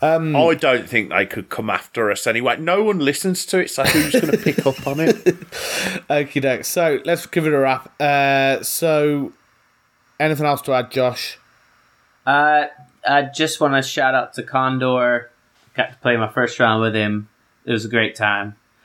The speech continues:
Speaker 3: Uh, and also, we put in another T-pad in Croydon. So if you haven't played or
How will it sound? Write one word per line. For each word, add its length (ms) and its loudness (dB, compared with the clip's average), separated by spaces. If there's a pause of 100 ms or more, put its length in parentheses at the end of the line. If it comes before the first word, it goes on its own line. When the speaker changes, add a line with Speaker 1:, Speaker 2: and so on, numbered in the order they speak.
(240)
Speaker 3:
Uh, 300 0
and 120 -6
also, 800 -2 (160)
we 120 -6
put 260 -2
in 320 0
another 400 0
T-pad 400 0
in 120 -4
Croydon. 600 -2 (560)
So 500 0
if 140 -10
you 80 2
haven't 240 0
played 360 2 (640)
or 480 0